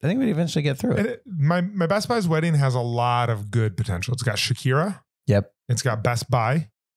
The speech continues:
Speaker 1: Yep.
Speaker 2: It's got warranties for large appliances.
Speaker 1: Yep.
Speaker 2: Which, um,
Speaker 1: We got the Geek Squad.
Speaker 2: we got the Geek Squad.
Speaker 1: A lot of I P already in the movie.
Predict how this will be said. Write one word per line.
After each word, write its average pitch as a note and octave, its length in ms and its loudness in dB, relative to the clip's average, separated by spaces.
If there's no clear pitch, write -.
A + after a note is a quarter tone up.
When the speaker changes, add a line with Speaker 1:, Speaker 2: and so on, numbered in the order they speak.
Speaker 1:
Yep. A2+ 240 0
Speaker 2:
It's - 80 -14
got B2 220 2
warranties A#2+ 840 0
for B2 500 0
large A2+ 340 0
appliances. A2+ 760 0
Speaker 1:
Yep. G#2+ 260 0
Speaker 2:
Which, A#2 360 0
um, A2 460 0
Speaker 1:
We A#2+ 80 -2
got C3 140 2
the B2 60 0
Geek C3+ 220 -2
Squad. F#2+ 480 -2
Speaker 2:
we B2+ 60 0
got B2 140 0
the B2+ 60 0
Geek B2 300 0
Squad. G#2 320 -4
Speaker 1:
A A2 60 0
lot F#3 120 2
of C#3 80 0
I B2+ 140 0
P G#2+ 240 -2
already F#2+ 440 2
in E2+ 80 -2
the E2+ 60 0
movie. D#2+ 340 0